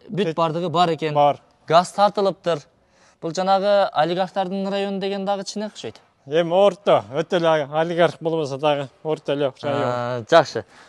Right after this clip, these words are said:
Speaker 1: Анда көрүүчүлөрүбүзгө бир катар үйүңүз менен тааныштыралы. Жүрүңүздөр, достор. Бисмиллахиррахманиррахим. Ого. Бул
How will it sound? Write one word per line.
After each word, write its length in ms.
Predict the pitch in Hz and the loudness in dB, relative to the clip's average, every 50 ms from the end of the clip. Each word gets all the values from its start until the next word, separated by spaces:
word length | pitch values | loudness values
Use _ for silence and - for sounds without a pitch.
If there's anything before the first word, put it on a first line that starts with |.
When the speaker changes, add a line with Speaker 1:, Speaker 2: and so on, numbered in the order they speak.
| _ - | _ -6
Speaker 1:
Анда 180 | 127 156 226 226 | 2 2 4 6
көрүүчүлөрүбүзгө 720 | 247 247 226 - - 214 226 220 220 214 196 - 233 226 | 8 6 6 6 4 6 6 6 6 2 0 2 2 2
бир 120 | 196 202 185 | 2 2 -2
катар 320 | 196 196 - 220 214 202 190 | -4 2 6 6 6 6 4
үйүңүз 320 | 185 185 185 185 175 165 | 2 2 0 -2 -4 -4
менен 200 | 185 190 196 180 - | -4 -4 -4 -2 -2
тааныштыралы. 640 | 185 185 180 - - 180 185 185 190 220 220 185 147 139 | -2 -2 -2 -4 -2 2 2 4 4 4 0 0 -2 -8
Жүрүңүздөр, 540 | 127 151 165 175 165 156 131 127 160 175 160 | -10 -8 -6 -6 -6 -6 -4 0 0 0 0
достор. 420 | 175 170 - - - 202 214 202 185 _ _ _ _ _ _ | 0 -2 -4 -2 0 2 2 2 0 _ _ _ _ _ _
Бисмиллахиррахманиррахим. 1400 | _ - - 143 143 147 165 190 180 156 165 151 156 143 - 156 151 147 143 147 147 143 - 185 202 214 214 202 208 _ _ _ _ _ _ _ _ _ - - - - - - - | _ -18 -12 -8 -4 0 2 0 0 0 -2 -6 -6 -8 -8 -8 -8 -6 -4 -4 -4 -4 0 2 2 2 2 0 -8 _ _ _ _ _ _ _ _ _ -20 -20 -20 -20 -20 -16 -6
Ого. 1120 | - 139 151 147 131 131 147 160 165 170 170 175 175 175 175 175 175 175 175 180 180 175 - - - - _ _ _ _ - - - - - - - | -2 0 0 2 2 2 4 4 6 6 6 6 6 6 6 6 8 8 8 8 8 6 4 0 -12 -20 _ _ _ _ -20 -20 -20 -20 -18 -4 0
Бул 220 | 240 269 240 - | 0 0 0 -2